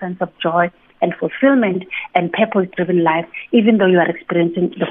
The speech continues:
full range of emotions that are positive, average, and, and negative as well. And then finally, when you have habits that you do on a daily basis that help you g-, feel like you are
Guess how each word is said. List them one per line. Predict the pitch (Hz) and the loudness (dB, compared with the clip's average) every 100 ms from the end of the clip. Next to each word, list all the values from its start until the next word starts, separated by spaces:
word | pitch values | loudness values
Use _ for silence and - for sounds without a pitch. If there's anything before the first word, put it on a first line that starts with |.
| - | 0
full | 247 | 2
range | 220 180 170 | 4 2 0
of | 170 180 | -2 -4
emotions | 165 160 180 170 - - - | -6 -6 -8 -12 -12 -8 0
that | 170 | 0
are | 165 | 0
positive, | - 185 185 196 | -4 -4 -2 -2
average, | - 175 170 165 - | 0 -2 -2 -4 -4
and, | 165 160 - | -4 -4 -2
and | 170 156 | -2 -2
negative | 156 165 - 170 156 | -6 -6 -8 -12 -14
as | - | -14
well. | 175 170 _ _ - | -16 -16 _ _ -2
And | 185 190 | 0 0
then | 190 - | -4 -2
finally, | 214 233 240 240 330 - _ - - - | -2 0 0 -2 -6 -10 _ -20 -20 -4
when | 180 196 202 185 - | 0 2 0 -6 -8
you | 190 214 262 285 285 285 | -2 4 6 6 2 -4
have | - 226 220 208 | -2 2 2 -2
habits | - - 240 220 269 269 - - - | -10 -4 0 0 -2 -6 -20 -20 -10
that | 190 185 | -8 -6
you | 175 | -2
do | 185 277 | 4 4
on | 247 | 4
a | 214 | 2
daily | 180 175 170 175 | 0 0 -2 -2
basis | 175 170 175 175 - - - | -2 -4 -4 -10 -12 -6 -2
that | 196 | -2
help | - - 208 208 208 | 0 0 0 -2 -2
you | 208 - - - | -4 -6 -16 -12
g-, | 214 - | -12 -6
feel | 226 202 | -2 2
like | 185 175 | 0 0
you | 185 | 0
are | 170 | 0